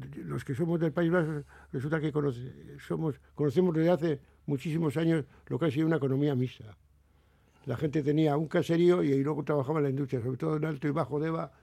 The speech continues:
eso era así. Lo cual permitía vivir a unos niveles económicos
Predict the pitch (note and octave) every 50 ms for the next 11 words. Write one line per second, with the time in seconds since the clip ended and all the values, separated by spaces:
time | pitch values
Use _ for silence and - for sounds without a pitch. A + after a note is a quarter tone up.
0 | _ - D3+ B2+ - E3 D#3 B2 G#2 - D#3 D#3+ A#2+ G2+ _ _ _ _ _ _
1 | _ _ _ _ - C3 B2 B2 D3 D#3 D#3+ D#3+ D3 C#3 C3 - - C#3 C#3+ C3+
2 | B2 E3 E3 D#3 D3+ D#3 D#3+ D#3+ D#3+ D#3+ D3+ C3 D3+ D3 D#3 D#3+ C#3 B2+ D3+ D#3
3 | D#3+ E3+ E3 E3 D#3 F#3 D3